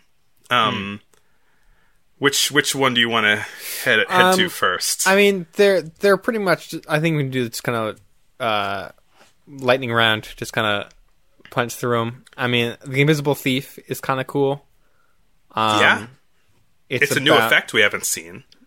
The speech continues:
Speaker 2: Have, have we seen, I thought we s-, we might have seen it done not as well before once.
Speaker 1: Really? I don't remember.
Speaker 2: I could be wrong. I could be thinking of something else.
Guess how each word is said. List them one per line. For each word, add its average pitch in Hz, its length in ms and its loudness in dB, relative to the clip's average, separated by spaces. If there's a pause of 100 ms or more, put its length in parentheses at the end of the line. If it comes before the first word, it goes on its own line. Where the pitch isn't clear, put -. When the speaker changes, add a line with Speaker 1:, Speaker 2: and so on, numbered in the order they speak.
(600)
Speaker 2:
Have, 185 400 -2
have 175 260 -2
we 320 100 2
seen, 240 400 -6 (320)
I 156 80 -4
thought 247 200 2
we 208 100 0
s-, - 400 -8
we 160 220 -2
might 156 220 2
have 151 120 0
seen 156 260 -6
it 139 140 -12 (1400)
done 131 260 0
not 120 200 4
as 117 180 -6
well 120 240 2
before 135 460 -4
once. 120 720 -6 (440)
Speaker 1:
Really? 180 460 2
I 151 120 -2
don't 160 160 2
remember. 131 400 -2 (500)
Speaker 2:
I - 60 -18
could 123 160 -6
be 101 100 -4
wrong. 53 280 -14 (240)
I - 80 -16
could - 100 -16
be 107 60 -10
thinking 98 200 -8
of 95 80 -12
something 80 220 -14
else. - 280 -20